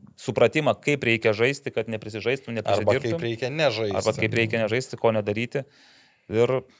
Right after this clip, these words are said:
Speaker 1: ką aš žinau, tas pats Matijus Remeikis, nu, per metus jisai ženkliai patobulėjo. Ir jis ten toj Marijampolė, aišku, tas antras perdavimas, žinai, kur įmuš-, kur atliko perdavimą Smithui, tai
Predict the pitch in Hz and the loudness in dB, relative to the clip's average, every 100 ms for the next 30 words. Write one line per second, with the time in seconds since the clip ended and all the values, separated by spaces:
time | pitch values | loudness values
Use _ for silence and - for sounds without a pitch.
0 | _ _ _ - - - - 110 143 120 | _ _ _ -4 -4 -2 -4 0 0 2
1 | 127 120 113 113 117 113 101 110 113 - | 2 0 -4 -2 -2 -4 -10 -8 -10 -12
2 | _ _ 120 117 113 180 170 139 123 104 | _ _ 2 4 2 0 -4 -4 -4 -2
3 | 143 117 110 107 98 104 98 - 101 104 | -4 -4 -8 -8 -8 -6 -8 -10 -14 -12
4 | - 117 127 123 104 90 110 107 131 127 | -6 -4 0 0 0 -4 0 2 2 4
5 | 117 - 104 - 117 151 139 127 139 135 | 0 2 -4 -4 -2 2 2 4 4 4
6 | 123 120 113 - 107 117 104 110 113 110 | 2 0 -2 -4 -10 -8 -8 -6 -6 -6
7 | 107 - 120 113 139 123 127 127 120 113 | -8 -2 0 2 4 6 8 6 4 4
8 | 113 110 - 123 139 131 131 | 6 6 2 -4 -4 -2 -4